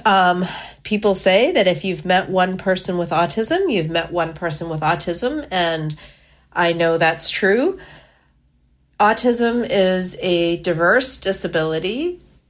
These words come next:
It is, you know, impacting people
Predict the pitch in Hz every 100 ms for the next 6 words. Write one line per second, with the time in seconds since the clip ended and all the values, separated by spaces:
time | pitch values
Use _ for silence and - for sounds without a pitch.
0 | _ _ _ _ _ _ - 196 180 175
1 | - 190 185 175 170 170 - - - -
2 | _ - 202 175 156 165 165 - _ _
3 | _ _ _ _ _ _ 226 226 220 202
4 | 180 180 - 175 170 170 - - 196 190
5 | 170 170 165 -